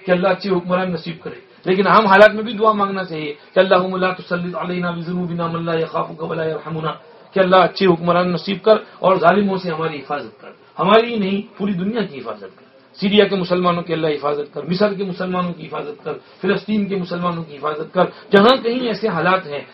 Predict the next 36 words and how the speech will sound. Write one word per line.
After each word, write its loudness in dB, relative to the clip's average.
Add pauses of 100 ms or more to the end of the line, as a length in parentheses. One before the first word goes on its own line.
سب 0
کے -4
ساتھ 2 (180)
اللہ 8
جو 0
ہے 0
اچھا -8
معاملہ 0
فرمائے، -4 (140)
سب -2
کو -4
ہم -4
نے -4
یاد -4
رکھنا -14
ہے۔ -6 (220)
تو -4
یہ -6
ہے، -2 (220)
اس -8
حدیث -8
کے -6
اندر 0
ہم -6
کو -2
تعلیم 2
دی -4
گئی -10
ہے، -6 (160)
ہر 0 (140)
حال 0
میں -4 (220)
صبر 2
سے -8
کام -12
لو۔ -4